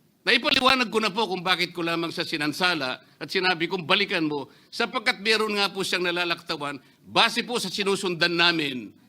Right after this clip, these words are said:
na binabasa niya na dokumento. Ang sagot po ni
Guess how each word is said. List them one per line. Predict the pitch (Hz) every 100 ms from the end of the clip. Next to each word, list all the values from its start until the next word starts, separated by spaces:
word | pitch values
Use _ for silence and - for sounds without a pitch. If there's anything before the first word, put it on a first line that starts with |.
| -
na | 175 170
binabasa | 180 175 139 170 151 135
niya | 160 175
na |
dokumento. | 131 135 123 117 113 196 - _ _ _ _ _ _ _ _ _ _ _ _ -
Ang | 170
sagot | 208 208 214
po | 240 226
ni | 220 196 175